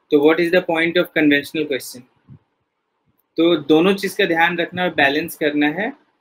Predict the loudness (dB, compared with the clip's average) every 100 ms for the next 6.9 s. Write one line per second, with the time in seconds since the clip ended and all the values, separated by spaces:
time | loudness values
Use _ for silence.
0 | _ -4 -2 -2 0 -2 -2 -2 -2 -2
1 | -2 -2 -2 -4 0 0 2 0 -2 0
2 | 0 -2 -4 -4 -2 -4 -6 -4 -2 -2
3 | 0 0 0 0 -2 -2 -4 -2 -4 -4
4 | -2 -2 -2 -2 -6 -4 -2 0 0 2
5 | 0 2 -2 -2 2 2 4 2 2 2
6 | 2 2 -2 -2 -8 -6 -6 -6